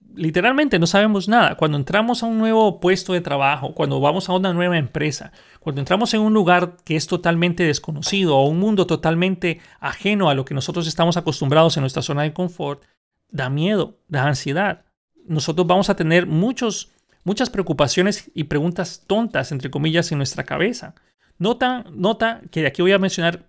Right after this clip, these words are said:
preguntas tontas y la palabra tonta, nadie, no quiero que se ofendan, nada más es que hacemos referencia a que podemos sentir eso, pero realmente si uno quiere aprender, no existe una pregunta tonta. Por más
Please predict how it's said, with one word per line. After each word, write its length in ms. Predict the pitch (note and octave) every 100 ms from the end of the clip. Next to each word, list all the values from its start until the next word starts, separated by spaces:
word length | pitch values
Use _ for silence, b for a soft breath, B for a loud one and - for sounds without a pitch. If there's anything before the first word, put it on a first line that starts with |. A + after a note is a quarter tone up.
| _
preguntas 500 | - E3 E3+ F3 D3
tontas 460 | - E3+ E3 E3 -
y 140 | D#3 D3
la 80 |
palabra 260 | C#3 C#3+ D3+
tonta, 240 | D#3+ D#3 D#3
nadie, 600 | E3 D3+ E3 F#3 F#3 -
no 160 | E3 D#3
quiero 120 | F3
que 80 | E3+
se 80 | D#3+
ofendan, 380 | - E3 D#3+ -
nada 320 | D3+ E3 F3
más 260 | E3 E3 -
es 240 | D#3 D3+
que 320 | - E3+ E3+ b b b b b
hacemos 400 | D3+ C3 E3 D#3+
referencia 840 | E3 F3 D#3+ C#3+ D#3+ D3+ - _ _
a 140 | D3 C#3+
que 120 | D3
podemos 440 | - C#3+ G#3 B3+
sentir 320 | - D3+ D#3+
eso, 200 | D#3+ -
pero 200 | C3 C#3+
realmente 480 | C#3 D#3+ F3 F3+ F#3
si 160 | F3 C#3+
uno 240 | E3 F#3
quiere 240 | F#3 G3 F#3+
aprender, 640 | F#3 C#3 C3+ D#3+ D#3 D3+ _ -
no 260 | D3+ D#3+
existe 520 | F3+ F3 - F3 - E3
una 180 | D#3+
pregunta 460 | D#3 C#3+ C3+ C3 B2
tonta. 380 | C#3 C#3+ - - B B B
Por 200 | D#3 D3+
más 760 | C#3 C#3+ F#3+ A3+ A#3+ - -